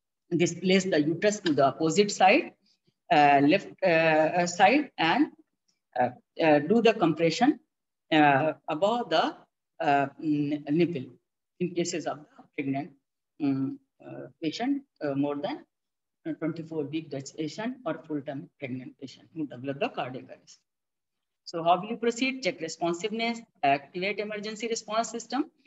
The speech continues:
and ask for the A E D. And may, in, in the meantime, you have to, uh, provide the chest compression, manage the airway and breathing. And if get the defibrillator, then you have to check if they, whether it is a shockable rhythm or non-shockable rhythm.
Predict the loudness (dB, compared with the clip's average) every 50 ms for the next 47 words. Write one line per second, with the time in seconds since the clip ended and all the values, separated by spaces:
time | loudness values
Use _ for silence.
0 | _ _ _ _ 0 0 0 2 0 0 0 -2 0 0 0 0 2 0 0 0
1 | 0 0 -2 -2 -2 -4 -4 -6 -8 -14 _ _ _ _ _ _ _ 0 0 2
2 | 2 2 2 2 2 0 -2 -4 -4 -4 -4 -4 -6 -10 -8 -6 -4 -4 -2 -2
3 | -2 -4 -4 -4 -2 -4 -4 -4 -4 -6 -6 -6 -6 -6 -4 -4 -6 -6 -8 _
4 | _ -6 -4 -2 -2 -2 -4 -4 -6 -6 -6 -8 -10 -12 _ _ -4 -2 0 2
5 | 0 0 -2 -4 -8 -8 -6 -6 -6 -6 -6 -8 -8 -6 -4 -6 -6 -6 -6 -4
6 | -4 -4 -6 -6 -12 -20 -20 _ _ _ _ _ -2 0 0 0 -2 -4 -4 -4
7 | -4 -4 -2 -2 -4 -4 -4 -2 -2 -2 -2 -2 -6 -6 -6 -6 -8 -6 -4 -2
8 | -2 -2 -2 -6 -12 _ _ _ _ _ _ _ 0 0 2 0 -2 -4 -6 _
9 | _ _ _ _ -10 -10 -8 -2 -2 -2 -2 0 2 2 2 2 2 -2 -6 -6
10 | -8 -8 -4 -2 -2 -2 0 0 -4 -4 -4 -8 _ _ _ _ _ -6 -4 -2
11 | -2 -2 -2 -4 -4 -2 -2 -2 -2 -4 _ -12 -10 -10 -10 -12 _ -2 -2 -2
12 | -2 -8 -18 _ _ _ _ _ _ _ _ -12 -8 -6 -6 -4 -2 -2 -2 2
13 | 2 2 2 2 0 -6 -10 -10 -8 -8 -6 -4 -4 -4 0 -2 -2 -2 -2 -4
14 | -4 -4 -4 -6 -6 -4 -4 -4 -4 -4 -6 -2 -2 -2 -2 -2 -6 -8 -8 -10
15 | -8 -8 -6 -6 -6 -6 -6 -6 -8 -8 -10 -8 -8 -8 -10